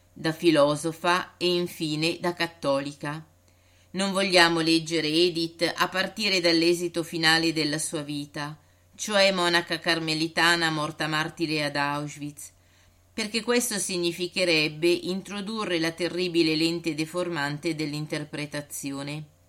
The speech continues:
Edith ha molto da insegnarci a ogni tappa del cammino, quindi, senza remora alcuna, le camminiamo al fianco, passo dopo passo. Il testo che abbiamo iniziato a tenere tra le mani è la sua autobiografia,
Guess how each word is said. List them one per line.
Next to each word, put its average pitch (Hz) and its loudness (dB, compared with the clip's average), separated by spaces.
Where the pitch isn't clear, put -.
Edith 185 0
ha 180 4
molto 170 2
da 151 0
insegnarci 156 -2
a 165 2
ogni 165 0
tappa 170 0
del 151 -4
cammino, 147 -6
quindi, 165 0
senza 170 2
remora 156 2
alcuna, 160 -2
le 196 -4
camminiamo 202 0
al 165 0
fianco, 147 -6
passo 170 0
dopo 160 -6
passo. 147 -10
Il 180 -8
testo 240 -2
che 185 2
abbiamo 170 4
iniziato 170 0
a 151 0
tenere 165 2
tra 165 0
le 190 2
mani 190 2
è 165 0
la 170 4
sua 180 -2
autobiografia, 160 0